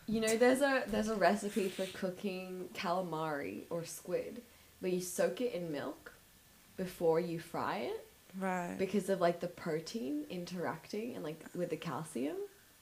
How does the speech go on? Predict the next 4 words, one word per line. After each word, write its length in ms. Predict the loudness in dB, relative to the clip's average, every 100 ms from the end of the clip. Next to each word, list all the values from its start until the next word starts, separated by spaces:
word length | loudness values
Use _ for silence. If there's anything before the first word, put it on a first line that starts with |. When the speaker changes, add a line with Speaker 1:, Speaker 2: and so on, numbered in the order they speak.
| -20 -18 -6
Speaker 2:
Oh. 480 | -4 -2 -2 -2 -2 0
Speaker 1:
It's 180 | -2 2
really 320 | 6 8 8
interesting. 840 | 8 6 6 2 2 0 -2 -2